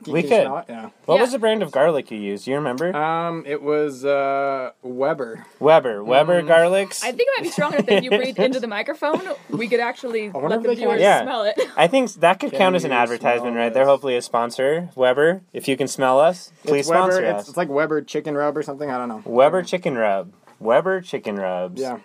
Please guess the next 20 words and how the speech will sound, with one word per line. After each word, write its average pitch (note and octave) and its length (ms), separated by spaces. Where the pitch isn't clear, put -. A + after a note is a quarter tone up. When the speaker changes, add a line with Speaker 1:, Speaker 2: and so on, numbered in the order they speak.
Speaker 2:
Look D3 240
at A#2+ 100
all C3+ 280
these C3 280
chickens. G2+ 680
<laughs> - 140
All D#3 140
right, A2+ 220
anyway, C3+ 760
<laughs> - 40
Speaker 1:
Um, F3 260
Speaker 2:
continue. D#3 260
Speaker 1:
but G#3 160
the F#3+ 80
question A#3 340
I A#3+ 60
came F#3+ 240
up G#3 220
with, C#3 420
uh, B2 440